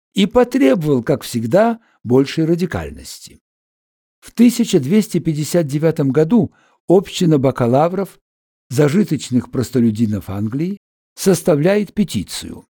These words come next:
Король целиком сделал и выполнил все, что потребовали от него бароны.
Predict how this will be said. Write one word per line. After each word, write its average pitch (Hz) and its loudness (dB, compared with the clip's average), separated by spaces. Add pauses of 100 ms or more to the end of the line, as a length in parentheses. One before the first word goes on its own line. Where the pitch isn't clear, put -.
(460)
Король 165 4
целиком 170 2
сделал 143 0
и 151 -6
выполнил 131 2
все, 151 -2 (300)
что - 0
потребовали 160 2
от 147 -2
него 131 2
бароны. 123 2